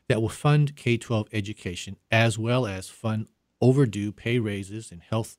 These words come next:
uh, benefit maintenance for state employees to really solve the, or address the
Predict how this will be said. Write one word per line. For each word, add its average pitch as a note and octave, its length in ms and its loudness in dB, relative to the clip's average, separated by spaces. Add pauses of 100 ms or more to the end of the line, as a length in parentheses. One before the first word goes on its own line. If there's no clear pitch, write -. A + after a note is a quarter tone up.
uh, F#2+ 160 -6 (420)
benefit A2+ 400 0
maintenance G#2 440 -6
for G2+ 120 -12
state F#2 280 -8
employees A#2+ 580 0 (420)
to A2+ 240 2
really C3 360 8
solve C3+ 640 0
the, G2 240 -10
or F2+ 140 -8 (100)
address A2 420 -2
the F#2+ 200 -10